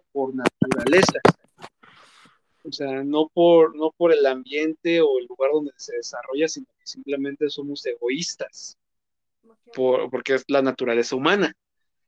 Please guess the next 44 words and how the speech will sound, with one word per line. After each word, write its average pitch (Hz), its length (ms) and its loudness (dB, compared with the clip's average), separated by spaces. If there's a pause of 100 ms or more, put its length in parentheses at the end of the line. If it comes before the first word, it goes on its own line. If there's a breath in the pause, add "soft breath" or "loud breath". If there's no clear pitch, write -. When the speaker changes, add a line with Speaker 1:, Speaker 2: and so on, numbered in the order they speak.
(480)
Speaker 1:
En 131 180 -8
este 143 220 0
caso, 151 340 -2
pues, 127 340 -6 (540)
yo, 139 460 -2
yo 135 160 -4
soy 139 160 -2
más 135 180 -2
de - 140 -4
<laughs> - 0 -
pensar - 400 -8
que 139 120 -2
alguien 135 260 0
nace 135 220 -8
viejo 131 200 -14
cochino, 160 260 -6
porque 165 220 -2
imagínate 254 420 -2
que, 156 200 -4 (420)
que 170 100 0
hay, 180 380 4
que 147 400 -4
hay 165 180 -2
un 180 120 0
güey 185 340 2
que 151 100 -6
su - 160 -14
papá 151 380 0
es - 180 -4
un 151 60 -8
viejo 151 180 -6
cochino, 135 400 -6 (540)
¿no? 156 240 -10 (320)
Speaker 2:
Ajá. 196 240 -20 (180)
Speaker 1:
Y 139 120 -2
obviamente 151 380 0
ve 143 140 2
que 160 120 -2
su - 100 -8
papá 120 220 -10
es 120 80 -10
un 131 80 -10
viejo 120 200 -8
cochino. 190 380 -4